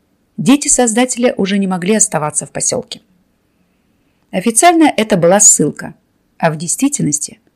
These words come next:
освобождение. Отец обеспечил своих деток всем необходимым.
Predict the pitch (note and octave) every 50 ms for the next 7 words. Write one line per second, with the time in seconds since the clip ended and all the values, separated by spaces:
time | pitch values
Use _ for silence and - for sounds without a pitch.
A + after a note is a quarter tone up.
0 | _ _ _ _ _ _ E3 D#3+ - - - E3 C#3+ D3+ D3+ D3 C#3+ - E3 E3+
1 | - - - - E3+ _ _ _ _ _ _ _ _ _ _ _ _ _ _ _
2 | _ _ _ _ - G3 A3 A3 E4+ F4 - D4+ B3+ C4 C4 - - D4 C#4+ -
3 | B3+ - - B3 A#3 A3+ G#3+ A#3+ C4+ B3+ B3+ A#3+ - - - A#3 A#3 A#3 A3+ A3
4 | - A3 G#3 D#3+ D#3 D#3 D3+ D3 D3+ -